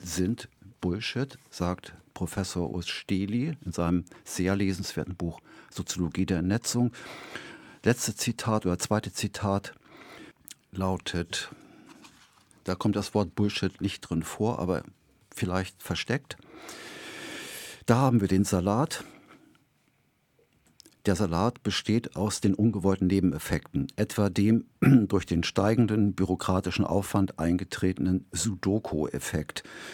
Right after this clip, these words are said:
Je mehr Zahlen in die entsprechenden Kästchen eingetragen werden, desto geringer werden die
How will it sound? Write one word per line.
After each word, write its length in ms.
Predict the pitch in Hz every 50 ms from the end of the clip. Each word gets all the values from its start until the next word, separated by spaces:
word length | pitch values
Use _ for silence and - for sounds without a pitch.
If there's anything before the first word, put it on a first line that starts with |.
| - - - -
Je 140 | - 101 98
mehr 260 | 95 104 110 117 123
Zahlen 480 | - - - 110 98 95 101 117 127 131
in 220 | - - 101 104
die 120 | 90 92 87
entsprechenden 680 | - 90 - - - 90 90 - - - 82 80 90
Kästchen 520 | - - 101 92 - - - - 107 87 -
eingetragen 720 | - 76 92 107 117 117 - - 107 104 110 117 110 101
werden, 280 | 101 107 104 107 110 104
desto 300 | - 85 - - - 85
geringer 420 | - - - 98 104 107 101 95
werden 240 | - 87 85 95 95
die 140 | 87 90 82